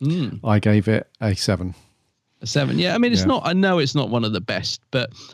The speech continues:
Speaker 1: I'd put that one and Greatest Show down to watch, and I, both of which I like. But because I've probably watched Greatest Show more and I didn't have a lot of time, I went with Delta. Um, and I,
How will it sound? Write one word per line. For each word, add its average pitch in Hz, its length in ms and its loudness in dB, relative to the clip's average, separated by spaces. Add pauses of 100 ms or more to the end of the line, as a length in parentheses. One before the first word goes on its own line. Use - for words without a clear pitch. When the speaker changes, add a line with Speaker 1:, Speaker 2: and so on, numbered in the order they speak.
Speaker 1:
I'd 156 220 -4
put - 200 -4
that 202 180 -4
one 185 160 0
and 170 80 0
Greatest 160 340 -2
Show 143 320 -2
down 107 540 -4
to - 140 -6
watch, - 360 -4
and 120 100 2
I, 120 220 2 (560)
both 160 280 -2
of 143 80 0
which 135 200 2
I 127 80 2
like. 117 240 -2
But - 140 -4
because 220 320 -2
I've 202 320 0
probably 156 260 2
watched 135 300 0
Greatest 110 280 -2
Show 123 200 2
more 117 440 2 (380)
and 131 460 -4 (320)
I 131 60 0
didn't 127 180 -2
have 117 120 -2
a 120 40 -2
lot 98 100 -2
of 101 60 -6
time, 113 260 0
I 110 60 0
went 143 240 0
with 113 140 -2
Delta. 95 520 -4 (240)
Um, 120 380 0 (200)
and 127 140 0
I, 135 100 2